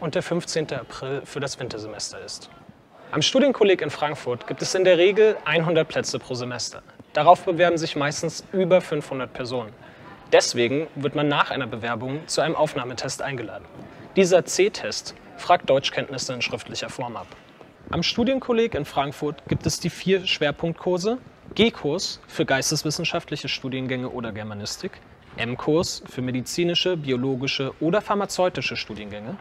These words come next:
T-Kurs für mathematisch-naturwissenschaftliche oder technische Studiengänge, W-Kurs für wirtschafts- und sozialwissenschaftliche Studiengänge.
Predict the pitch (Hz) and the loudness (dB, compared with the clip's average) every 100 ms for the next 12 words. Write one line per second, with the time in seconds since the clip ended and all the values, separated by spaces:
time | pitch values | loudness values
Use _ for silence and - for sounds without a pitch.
0 | - - - - - 147 151 - 233 - | -14 -18 -16 -16 -4 0 0 2 0 0
1 | - - - - - 139 139 135 123 127 | -8 -14 -20 -8 -2 0 -2 -2 -2 -2
2 | 151 135 120 135 139 170 165 180 - 190 | -4 -4 -4 -4 -4 -4 -2 -4 -4 -10
3 | - 247 - - - - - 127 123 - | -10 -10 -12 -20 -20 -16 -4 -2 -2 -4
4 | 135 196 190 196 - 202 202 202 220 302 | -4 -2 -2 -4 -4 -2 0 0 -2 -6
5 | - - - - - - - 160 233 - | -14 -20 -20 -20 -20 -10 4 6 6 4
6 | 226 - - - 135 175 - 190 - - | 0 0 -6 -4 0 0 2 0 -2 -4
7 | 170 175 - 104 87 117 - 117 - 101 | -2 -2 -2 -4 -6 -6 -8 -8 -12 -10
8 | 92 - 92 87 87 | -10 -10 -10 -12 -14